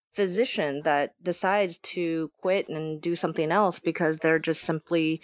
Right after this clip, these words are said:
burnt out and, and disillusioned or disheartened about, um, what has transpired within healthcare.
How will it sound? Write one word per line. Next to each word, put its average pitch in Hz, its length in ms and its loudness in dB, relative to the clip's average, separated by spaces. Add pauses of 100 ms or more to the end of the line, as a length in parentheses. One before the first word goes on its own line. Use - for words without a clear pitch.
(640)
burnt 190 260 6
out 180 400 4
and, 151 300 -2
and 147 520 -2
disillusioned 170 680 0
or 131 80 -2
disheartened 139 760 0
about, 143 540 2 (160)
um, 151 500 -2 (680)
what 156 500 4
has 156 360 2
transpired 143 720 2
within 123 280 -2
healthcare. 135 580 -2